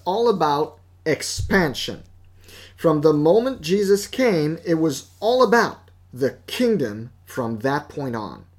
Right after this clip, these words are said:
So for God, establishing his covenant today is about the new covenant. So that passage in Deuteronomy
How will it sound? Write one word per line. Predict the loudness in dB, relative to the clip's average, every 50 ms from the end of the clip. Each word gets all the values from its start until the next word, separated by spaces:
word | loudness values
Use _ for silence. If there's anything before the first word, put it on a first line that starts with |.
| _ _ _ _ _ _ _ -20 -20 -20 -20 -20 -20 -16 -12
So | -4 2 4 4 4 4
for | 0 -4 0 0 0 0
God, | 0 -6 2 4 4 4 4 2 -2 -6 -8 -10 -12 -12 -14 -16 -20 _ _ _ _ _ _ _ _ _ _ _
establishing | 0 0 0 0 -2 -10 -4 -2 0 0 2 0 2 2 2 2 2 -2 -2 -2 -2 -6
his | -6 -8 -4 -2 -2 -2 -2 -4 -10
covenant | -10 -4 -2 -2 0 0 -2 -4 -4 -6 -10 -16 _ _ _ _
today | -2 -2 2 4 4 4 4 2 -2 -4 -12 _ _ _ _ _ _ _ _ -20 -20 -20 -20 -20 -20 -12 _
is | 0 0 2 2
about | 0 2 4 4 4 4 2 0 -2 -12 -20 _ _ _
the | 2 6 6 6
new | 8 6 2 2 2 0
covenant. | -2 -2 -2 -2 -2 -4 -10 -12 -14 -20 -20 _ _ _ _ _ _ _ _ -20 -20 -20 -20 -20 -20 -20
So | -6 2 6 6 6 6 4 0
that | -4 0 2 4 4 4 2 0 -6 -16 -20 -20 -20 _ _ _
passage | _ 0 0 2 0 0 -2 -4 -4 -4
in | -4 -2
Deuteronomy | 0 2 2 2 2 2 0 -2 -4 -6 -8 -12 -14 -18